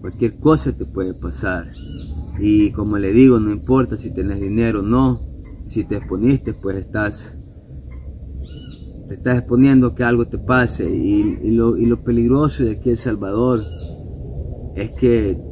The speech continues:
vos no sabes ni con quién vas a perder. Ah, puede, puede ser que vos vayas caminando y pensés que es un lugar tranquilo y de repente va a ser un campesino que te salga y, y te atraque.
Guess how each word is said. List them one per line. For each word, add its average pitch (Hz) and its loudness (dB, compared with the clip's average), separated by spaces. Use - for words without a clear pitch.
vos 110 0
no 120 0
sabes 120 0
ni 117 0
con 101 -10
quién 135 4
vas 117 0
a 110 -4
perder. 107 0
Ah, 101 -4
puede, 113 4
puede 113 0
ser 117 -2
que 107 -6
vos 113 2
vayas 110 -2
caminando 117 2
y - 2
pensés 104 -4
que 117 -2
es 110 0
un 110 -2
lugar 104 -2
tranquilo 117 4
y 98 0
de 104 2
repente 117 2
va 110 0
a 107 -4
ser 117 0
un 107 0
campesino 123 4
que 90 -8
te - -8
salga 87 -8
y, 101 0
y - -6
te 92 -4
atraque. - 0